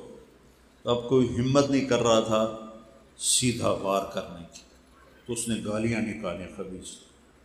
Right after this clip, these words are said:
جنگ سے پہلے جب آپ کی شمر پہ نظر پڑی، "صدق اللہ و رسولہ"،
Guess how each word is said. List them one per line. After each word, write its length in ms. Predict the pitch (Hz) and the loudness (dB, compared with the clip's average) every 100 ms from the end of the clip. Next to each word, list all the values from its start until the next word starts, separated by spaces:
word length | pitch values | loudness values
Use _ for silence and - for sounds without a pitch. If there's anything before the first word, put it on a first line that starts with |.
| _ - | _ -4
جنگ 220 | 127 139 | 0 2
سے 160 | 131 139 | 2 2
پہلے 400 | - 127 131 123 | 2 2 4 2
جب 220 | 120 120 | 2 2
آپ 100 | 117 - | 0 -2
کی 60 | 110 | -8
شمر 340 | - 123 131 | -6 -2 -2
پہ 120 | 120 | -2
نظر 360 | 107 113 123 117 | -4 -2 0 0
پڑی، 220 | 107 104 104 - - - _ - | 0 -2 -4 -8 -18 -20 _ -16
"صدق 520 | - - 117 117 101 107 | -10 -4 0 2 2 0
اللہ 300 | 98 90 90 | -2 -2 -2
و 580 | 95 82 101 90 92 | -2 -2 -4 -4 -6
رسولہ"، 560 | 82 - 90 82 80 - | -6 -8 -8 -12 -14 -16